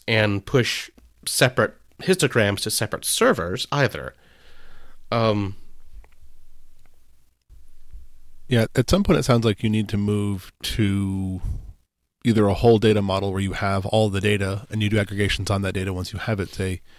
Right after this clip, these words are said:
Speaker 2: I know the Elastic, um, folks have been working hard on getting Elasticsearch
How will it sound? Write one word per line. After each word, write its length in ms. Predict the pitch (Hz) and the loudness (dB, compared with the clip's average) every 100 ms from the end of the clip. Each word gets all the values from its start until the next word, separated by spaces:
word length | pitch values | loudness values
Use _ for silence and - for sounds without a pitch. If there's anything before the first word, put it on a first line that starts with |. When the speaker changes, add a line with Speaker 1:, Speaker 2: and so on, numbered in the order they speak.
| - - - - | -20 -20 -20 -4
Speaker 2:
I 60 | 127 | 6
know 80 | 131 | 8
the 120 | 120 | 8
Elastic, 420 | 113 107 101 113 - _ _ _ | 8 6 4 -2 -6 _ _ _
um, 320 | 104 95 92 | -2 -2 -2
folks 320 | 87 104 92 - | -4 -4 -2 -2
have 100 | 98 | 0
been 120 | 101 | 0
working 260 | 92 104 | -2 -4
hard 440 | 92 - 101 95 92 | -4 0 2 2 0
on 180 | 95 98 | -4 -2
getting 460 | 98 95 95 87 - - _ _ _ _ _ _ | -2 -2 -4 -6 -12 -18 _ _ _ _ _ _
Elasticsearch 640 | 120 113 - - 107 - | 4 4 4 0 0 0